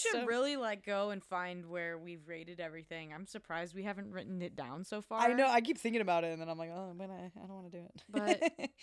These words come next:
Speaker 2: <laughs>
Speaker 1: 'cause I'm, I'm actually genuinely curious to see, like,
Speaker 2: what we've done.
Speaker 1: when we come out of it all, like, what our top rated is. 'Cause I think right,
Speaker 2: Yeah.
Speaker 1: right now, I think it's probably Birdie.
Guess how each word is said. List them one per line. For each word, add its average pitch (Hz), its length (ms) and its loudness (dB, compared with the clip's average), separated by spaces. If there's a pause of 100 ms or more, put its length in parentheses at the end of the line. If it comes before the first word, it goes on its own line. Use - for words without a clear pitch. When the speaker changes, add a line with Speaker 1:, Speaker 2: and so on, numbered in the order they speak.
Speaker 2:
<laughs> - 180 -18
Speaker 1:
'cause 254 140 -2
I'm, 302 240 4
I'm 233 160 2
actually 262 360 0
genuinely 214 500 -2
curious 185 520 -6
to 196 100 -6
see, 180 340 -4
like, 185 240 -2 (560)
Speaker 2:
what 156 180 -6
we've 151 220 -8
done. 143 240 -8
Speaker 1:
when 208 160 0
we 208 100 -2
come 196 380 -4
out 175 240 2
of 190 100 -8
it 220 140 -2
all, 226 340 -2
like, 214 180 -4
what 190 140 0
our 190 120 -2
top - 360 -8
rated 165 420 -4
is. 156 420 -10 (500)
'Cause 254 140 -2
I 269 80 6
think 427 180 0 (100)
right, 180 220 4
Speaker 2:
Yeah. 262 220 -2
Speaker 1:
right 208 220 0
now, 196 380 0
I - 60 -6
think 254 160 -4
it's 269 100 -10
probably 254 220 0
Birdie. 185 420 -4